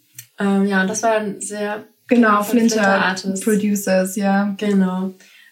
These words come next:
Speaker 1: Ähm, das war sehr schön. Also wir mussten auch mal wieder tief graben irgendwie.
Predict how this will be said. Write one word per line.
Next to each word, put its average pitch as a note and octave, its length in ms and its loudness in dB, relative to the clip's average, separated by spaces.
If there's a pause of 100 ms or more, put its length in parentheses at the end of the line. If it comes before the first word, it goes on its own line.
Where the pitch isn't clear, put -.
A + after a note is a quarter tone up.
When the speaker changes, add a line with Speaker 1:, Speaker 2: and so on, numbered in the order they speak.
(140)
Speaker 1:
Ähm, F#3+ 600 2 (640)
das C4 200 -4
war B3+ 100 0
sehr A3 200 -4
schön. F#3+ 640 -2
Also G3 520 0
wir G#3+ 100 -8
mussten A#3 260 -8
auch - 140 -6
mal A3+ 140 -4
wieder G3+ 300 -4
tief B3 260 -6
graben G3 500 -2
irgendwie. C#4+ 640 -8